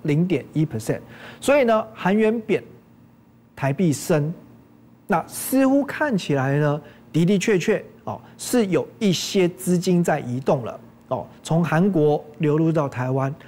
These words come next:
那这个部分是有利于，哦，我们的金融市场表现。好，那所以呢，哦，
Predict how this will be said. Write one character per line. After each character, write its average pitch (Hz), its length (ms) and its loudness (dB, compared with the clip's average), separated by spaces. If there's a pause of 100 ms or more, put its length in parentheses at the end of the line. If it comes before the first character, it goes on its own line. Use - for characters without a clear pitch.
(100)
那 185 100 2
这 208 160 2
个 165 80 2
部 160 160 2
分 151 200 0
是 190 160 -2
有 131 220 0
利 175 180 2
于， 135 280 0 (260)
哦， - 160 -8
我 160 100 2
们 135 140 -2
的 135 100 -2
金 196 180 0
融 151 140 0
市 147 180 -2
场 120 180 -4
表 92 200 -8
现。 113 240 -6 (420)
好， - 220 -4 (260)
那 226 180 2
所 247 420 2
以 226 140 2
呢， 175 200 2 (160)
哦， 120 140 -10